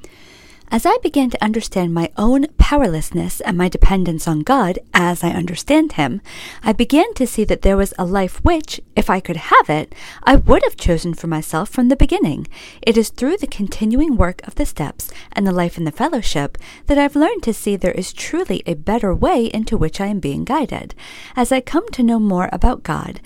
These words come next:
I am able to trust his ways and his plans for the development of his character in me. Quickly or not so quickly, I grow toward his own image and likeness.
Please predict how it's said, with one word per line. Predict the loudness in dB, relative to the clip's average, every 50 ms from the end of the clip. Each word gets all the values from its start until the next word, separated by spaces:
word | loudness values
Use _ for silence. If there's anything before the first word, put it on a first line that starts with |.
| -20 -20 -20 -12 -4
I | -2 0
am | 0 0 2
able | 0 0 0 0 -2
to | -2 -2 -4
trust | -4 -2 -4 -2 -4 -4 -8 -4
his | 0 0 0 2 4 4
ways | 4 4 2 0 -6 -6
and | -6 -6 -4
his | -4 -6 0
plans | 4 6 6 6 4 0 -2 -4 -8 -10 -16 -18 -10 -4
for | -2 0
the | 2 2
development | 2 0 0 0 0 0 0 -2 -2 -2 -4 -2 -4
of | -6 -4
his | -2 -2 -2 -2
character | -4 -8 -6 -6 -6 -6 -6 -6 -6 -6
in | -4 -4 -6
me. | -6 -8 -10 -12 -14 -16 -20 -20 -20 -20 -2 4
Quickly | 8 8 8 8 6 2 -2 0 -2 -2 -2 -2
or | 0 0 0 0 0 0
not | 0 2 0 0 0 -2
so | -6 -4 -2 0
quickly, | 2 2 0 0 -4 -8 -8 -6 -8 -8 -10 -14 -18 -18 -8 -2
I | -2 -2
grow | 0 2 2 2 2 2
toward | 2 4 4 4 4 4 2 0
his | -2 0 2 2 2 0 -2 -4 -2
own | 0 0 0 0 -2 -6 -10 -10 -6 -2
image | 0 0 0 0 -2 -4 -6 -6 -8 -10 -10 -12 -8 -2
and | -2 0 0 0 -2 -4 -4 -4
likeness. | -6 -6 -6 -8 -10 -10 -10 -10 -10 -12 -12 -12 -14